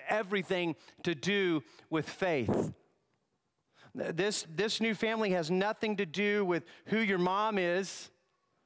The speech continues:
It has nothing to do with your lineage. It has nothing to do with your ancestry.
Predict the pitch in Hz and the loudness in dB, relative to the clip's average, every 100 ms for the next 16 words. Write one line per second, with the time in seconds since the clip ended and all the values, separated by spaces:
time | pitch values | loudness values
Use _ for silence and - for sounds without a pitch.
0 | _ _ _ - _ 170 180 180 190 208 | _ _ _ -20 _ -2 0 2 2 0
1 | - 220 202 175 214 208 175 165 180 220 | 0 -2 0 0 2 2 0 2 2 2
2 | 196 175 165 - - _ _ _ - - | 0 0 -4 -10 -10 _ _ _ -20 -20
3 | - 175 185 151 196 220 233 208 202 208 | -4 0 0 0 -2 0 -2 0 0 0
4 | 180 180 202 214 226 - 180 170 - 180 | 0 -2 0 0 -2 0 0 0 0 0
5 | 185 165 | 0 -2